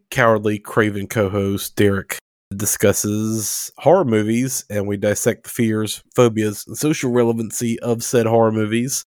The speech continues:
Thank you all for joining us. We greatly appreciate it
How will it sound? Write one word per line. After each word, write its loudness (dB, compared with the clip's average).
Thank 2
you 2
all 4
for -2
joining 0
us. -4
We 0
greatly 4
appreciate -4
it 2